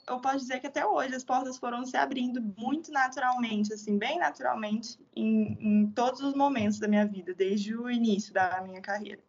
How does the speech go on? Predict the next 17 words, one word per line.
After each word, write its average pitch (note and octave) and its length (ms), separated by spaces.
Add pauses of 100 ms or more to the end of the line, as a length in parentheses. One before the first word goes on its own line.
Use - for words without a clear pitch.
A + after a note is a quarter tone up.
(540)
E B3 680
de D4 180
lá, D#4 460 (500)
do B3 140
colégio C#4 480
meu C#4 80
irmão, C4+ 520
eu C4 100
fui B3 200
pra B3 220
um B3 100
centro A#3+ 480
de G#3+ 160
treinamento A3 680
lá A3 140
em G#3+ 60
Brasília, B3 680